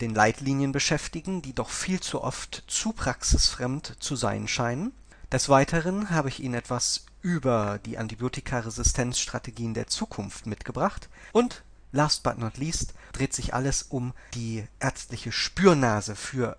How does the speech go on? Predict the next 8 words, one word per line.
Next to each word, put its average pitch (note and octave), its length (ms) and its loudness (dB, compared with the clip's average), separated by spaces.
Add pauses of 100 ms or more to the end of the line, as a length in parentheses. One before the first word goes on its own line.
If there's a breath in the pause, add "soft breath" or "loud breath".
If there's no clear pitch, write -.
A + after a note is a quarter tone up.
(120)
Blasenkrebs B2 1000 -2 (160)
und A#2 360 -2 (280 loud breath)
Harnwegsinfektion. G2+ 1120 -2 (320 loud breath)
Seien G#2+ 300 0
Sie A2+ 100 -2
also A2+ 180 0
gespannt. G#2 520 -4 (540)
Leitlinien E3 680 -2